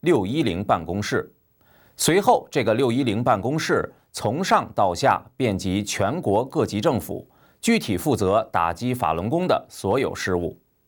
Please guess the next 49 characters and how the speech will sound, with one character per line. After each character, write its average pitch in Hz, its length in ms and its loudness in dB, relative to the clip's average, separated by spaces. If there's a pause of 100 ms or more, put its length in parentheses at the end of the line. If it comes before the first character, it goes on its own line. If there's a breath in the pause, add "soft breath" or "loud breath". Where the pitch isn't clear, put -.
(460 soft breath)
中 226 160 4
共 214 180 4
党 127 220 4
委 131 160 4
领 120 160 0
导 95 160 6
下 110 260 4
的 87 220 0
政 175 160 0
法 117 240 6
委、 92 300 0 (160)
媒 131 260 0
体 - 480 -6
以 95 120 0
及 110 220 2
政 131 320 0
府 82 200 -6
机 151 180 -2
关 190 200 4
的 190 260 -2
公 185 200 -2
检 131 240 0
法 82 160 -2
部 110 200 -2
门 85 400 -2
和 95 200 -2
国 104 240 2
安 185 160 2
等 90 240 -2 (220 soft breath)
都 165 200 2
是 110 180 -6
其 85 180 -8
打 82 220 2
手。 - 260 -8 (880 soft breath)
“六 180 160 6
一 196 100 2
零” 165 160 2
办 156 200 4
公 165 120 0
室 143 300 2
名 98 220 -2
义 196 200 0
上 98 400 0
在 98 220 2
国 110 160 0
务 175 140 2
院 160 200 2
挂 98 180 2
牌， 80 320 -2